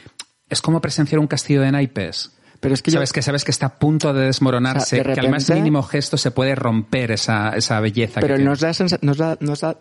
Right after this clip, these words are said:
Speaker 2: nos da la sensación de que en las series está como menos operada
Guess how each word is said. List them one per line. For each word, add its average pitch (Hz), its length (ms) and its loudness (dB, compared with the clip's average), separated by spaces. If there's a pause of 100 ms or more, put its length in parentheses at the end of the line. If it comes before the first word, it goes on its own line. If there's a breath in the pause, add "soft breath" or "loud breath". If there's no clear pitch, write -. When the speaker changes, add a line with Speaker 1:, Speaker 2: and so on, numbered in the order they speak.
(100)
Speaker 2:
nos 139 240 0
da 156 100 0
la 156 80 0
sensación 143 460 0
de 135 100 2
que - 80 -2
en 123 80 2
las 123 140 2
series 127 440 -2
está 131 220 -4
como 123 140 2
menos 120 300 2
operada 113 520 -2